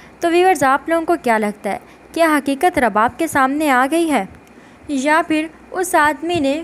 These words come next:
कोई और बात करके हातिम को सिर्फ एक छोटा सा ट्रेलर दिखाया है? अपनी कीमती राय का इजहार कमेंट सेक्शन में ज़रूर कीजिएगा। हमारी वीडियो पसंद आए तो लाइक करें और हमारे चैनल को सब्सक्राइब करें। Thank you।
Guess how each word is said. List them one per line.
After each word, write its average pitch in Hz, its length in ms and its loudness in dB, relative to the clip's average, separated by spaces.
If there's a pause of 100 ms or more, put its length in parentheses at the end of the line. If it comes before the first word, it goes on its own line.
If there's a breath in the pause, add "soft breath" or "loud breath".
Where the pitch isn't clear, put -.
(120)
कोई 349 220 2
और 302 200 2
बात 233 420 -2
करके 214 420 -4
हातिम 277 400 -2
को 349 140 -2
सिर्फ 359 280 -6
एक 330 180 -4
छोटा 247 300 -4
सा 311 180 -4
ट्रेलर 233 460 -2
दिखाया 208 420 -4
है? 214 180 -6 (400 loud breath)
अपनी 262 280 -4
कीमती 277 420 -4
राय 302 180 0
का 311 120 -2
इजहार 294 340 -2
कमेंट 285 300 -6
सेक्शन 294 360 -10
में 294 120 -6
ज़रूर 277 240 -6
कीजिएगा। 294 580 -6 (340 loud breath)
हमारी 254 340 0
वीडियो 277 320 -4
पसंद 294 460 -6
आए 285 160 0
तो 277 140 -6
लाइक 262 320 -2
करें 302 260 -4
और 285 140 -2
हमारे 254 340 0
चैनल 294 360 -4
को 302 140 -6
सब्सक्राइब 240 680 -2
करें। 220 320 -6
Thank 277 380 -4
you। 285 180 -6